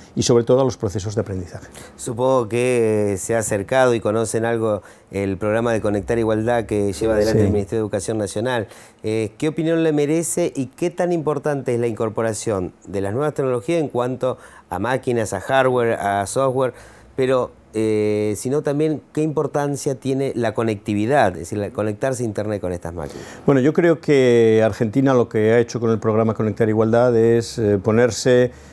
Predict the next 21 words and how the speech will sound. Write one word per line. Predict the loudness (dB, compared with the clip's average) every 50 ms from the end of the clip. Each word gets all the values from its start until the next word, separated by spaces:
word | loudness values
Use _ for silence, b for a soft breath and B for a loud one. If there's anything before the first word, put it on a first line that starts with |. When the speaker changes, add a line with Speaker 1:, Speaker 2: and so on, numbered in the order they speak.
| B B 0
Speaker 1:
en | 2 4
el | 6 4 4
grupo | 6 6 4 4 4 4 2 2 4
de | 4 2
los | 0 0
que | 2 2
van | 2 4 4 2
más | 0 0 0
avanzados | 2 2 0 0 2 2 2 4 2 0 0 0
en | 0
la | 0 0
incorporación. | 0 0 -2 -2 -2 -6 -6 -6 -6 -8 -8 -10 -20 -20 B B B B B B B B B B B B
No | -2 2 4 4 6 6 4
es | 4 2 0 0
el | -2 -2
único | -2 0 0 2 2
país, | 4 2 4 2 0 -2 -4 -12 -16 -12
como | -10 -10 -10
sabemos, | -4 0 2 4 4 4 4 2 0 -2 -4 -4 -2
Uruguay, | 0 0 2 4 4 4 6 6 4 4 2 2 0 0 -2 -4 -4
Portugal, | -6 -6 -4 -2 -2 0 2 4 4 4 4 4 4 2 2 0 -2